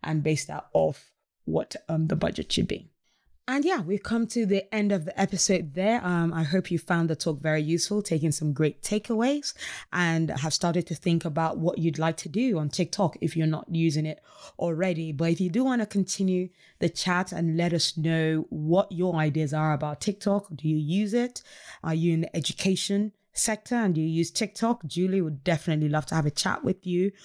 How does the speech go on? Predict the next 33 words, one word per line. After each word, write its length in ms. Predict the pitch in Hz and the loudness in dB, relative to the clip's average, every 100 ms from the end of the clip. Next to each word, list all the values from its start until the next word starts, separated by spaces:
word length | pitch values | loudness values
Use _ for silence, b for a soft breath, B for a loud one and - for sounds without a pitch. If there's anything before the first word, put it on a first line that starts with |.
| B B - | B B -2
on 160 | 202 214 | 0 0
Thursday 520 | 180 165 139 160 160 | 0 -2 -2 -2 -2
on 160 | - 156 | 0 -2
Twitter 300 | - 220 - | 2 0 0
Spaces 640 | - - 156 - 170 165 B B B B | -2 0 -2 0 0 0 B B B B
at 220 | 170 160 - _ | -2 -2 -8 _
twelve 300 | - 214 208 | -2 0 0
P 160 | - 180 | -2 0
M 100 | 165 | 0
Eastern 360 | 165 160 - 160 | 0 -2 2 0
Time, 460 | - 160 156 156 - | 0 0 0 -2 -2
and 120 | 151 | 0
that's 160 | 143 - | 0 -2
five 320 | - 156 151 | -2 -2 -2
P 180 | - 151 | 0 0
M 140 | 151 b b b | 0 b b b
G 200 | 156 147 | 2 2
M 100 | 147 | 0
T. 320 | - 220 214 B B | 0 0 0 B B
So 280 | - 175 | 0 0
please 400 | 156 - 170 151 - | 0 -2 0 0 -2
join 320 | 147 156 151 151 | -2 0 2 2
us 160 | - - | 0 -2
on 200 | 160 160 | 0 2
there. 320 | 165 160 151 B B B | 2 0 -2 B B B
For 240 | - 170 - | -2 -2 0
any 200 | 220 226 | 0 -2
feedback 500 | - 208 185 208 202 | -2 -4 0 -2 2
about 240 | 160 156 | 2 2
the 80 | 151 | 0
podcast 600 | - 180 - 190 185 - | -2 -2 0 0 2 0
or 100 | 160 | 0
maybe 340 | 160 165 180 | 2 2 0